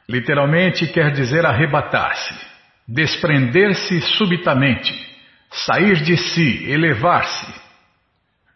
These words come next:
É, por aí, é por aí. Deixa eu ver aqui. Arrebatamento causado por um sentimento forte.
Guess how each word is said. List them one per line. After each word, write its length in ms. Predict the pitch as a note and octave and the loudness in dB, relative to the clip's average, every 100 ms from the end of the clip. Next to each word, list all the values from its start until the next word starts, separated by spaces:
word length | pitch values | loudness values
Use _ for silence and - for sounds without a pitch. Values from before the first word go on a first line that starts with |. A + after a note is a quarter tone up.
| _ | _
É, 420 | G#2 G#2+ A2+ G#2 | -8 -4 -2 -4
por 220 | - B2+ D3+ | -6 -6 -2
aí, 540 | G#3 A#2+ G#2+ - - - _ | 0 0 -2 -6 -20 -20 _
é 80 | G2 | -20
por 220 | - B2 | -18 -8
aí. 200 | C#3+ A#2+ | -4 -4
Deixa 360 | G2+ - - A#2+ | -6 -14 -16 -14
eu 60 | A2 | -12
ver 140 | A2+ | -14
aqui. 260 | - - - - _ _ _ _ _ _ _ _ _ _ _ _ _ _ _ - _ _ | -14 -18 -20 -20 _ _ _ _ _ _ _ _ _ _ _ _ _ _ _ -20 _ _
Arrebatamento 880 | A#2 G2 A#2+ B2+ - A#2 D#3+ F3 - | -6 -2 -2 -2 -2 0 2 0 -2
causado 540 | - C3 G#2+ C#3 D3 C3 | -2 -2 0 -2 -2 -4
por 160 | C#3+ | -4
um 100 | C3 | -2
sentimento 600 | - D3 A#2+ A#2+ C3+ - | -2 -2 -2 -2 -2 -4
forte. 560 | G2+ - C3 - - | -8 -2 -2 -2 -6